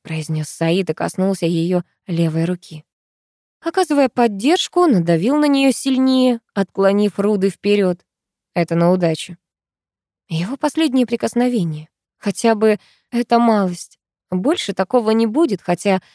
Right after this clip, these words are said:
наперекор всем законам хотелось прикасаться к ней снова и снова.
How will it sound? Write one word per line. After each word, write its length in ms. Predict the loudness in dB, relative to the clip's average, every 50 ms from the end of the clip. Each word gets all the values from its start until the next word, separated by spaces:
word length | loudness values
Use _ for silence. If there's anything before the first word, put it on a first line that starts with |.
| _ _ 0
наперекор 680 | 2 2 2 2 2 0 0 0 2 2 2 2 2 2
всем 440 | -4 -8 -6 -2 0 0 0 0
законам 640 | 0 -2 -4 -4 -2 0 2 2 4 4 2 0 0
хотелось 560 | 0 -2 -2 -2 0 0 0 2 0 -2 -4
прикасаться 800 | -6 -8 -8 -4 -2 -2 -2 -2 -2 -2 0 0 0 -2 -6 -10
к 60 | -8 -6
ней 220 | -4 -2 -2 -2
снова 600 | -2 -2 0 2 2 4 4 4 4 4 2 2
и 100 | 2 0
снова. 640 | -2 -2 0 2 2 4 4 2 2 0 -4 -6